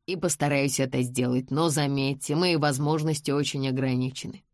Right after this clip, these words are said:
Я всего лишь сельский пастор в бедном приходе. Моя помощь будет самой скромной.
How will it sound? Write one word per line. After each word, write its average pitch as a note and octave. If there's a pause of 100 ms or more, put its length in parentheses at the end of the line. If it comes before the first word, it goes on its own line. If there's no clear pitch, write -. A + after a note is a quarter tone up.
(480)
Я F3
всего E3+
лишь F3
сельский D3
пастор - (340)
в D3
бедном D3
приходе. B2+ (460)
Моя F3
помощь F3
будет D3
самой C#3+
скромной. C3